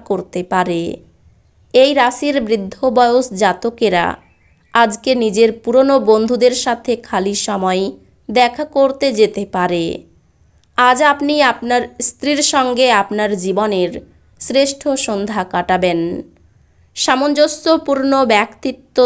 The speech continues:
তৈরি করুন, যাতে ঘৃণাভাবকে দমন করা যায়, কারণ ঘৃণা হলো ভালোবাসার চেয়েও শক্তিশালী,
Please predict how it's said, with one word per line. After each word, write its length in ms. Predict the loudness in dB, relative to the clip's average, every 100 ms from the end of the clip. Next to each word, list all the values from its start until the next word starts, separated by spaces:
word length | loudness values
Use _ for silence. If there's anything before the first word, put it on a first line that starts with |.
| 2
তৈরি 320 | 2 2 0 -2 0
করুন, 300 | 0 0 -2 -4 -8 -14 _ _ _ -6
যাতে 340 | 0 0 0 -2 -2
ঘৃণাভাবকে 800 | -8 -8 -6 -6 -2 -2 -2 0 0 2
দমন 280 | -2 -2 -6 -4
করা 240 | 0 0 2
যায়, 280 | 2 0 -2 -6 -10 -14 _ _ _ _ _ 2
কারণ 280 | 4 4 2 -4 -6
ঘৃণা 260 | -4 -2 0
হলো 200 | 2 4 2 0
ভালোবাসার 720 | -4 -2 0 0 -2 0 -2 -2 -2
চেয়েও 260 | 0 2 0 -6 _ _ -6 -2
শক্তিশালী, 800 | -2 -2 -6 -4 -4 -4 -6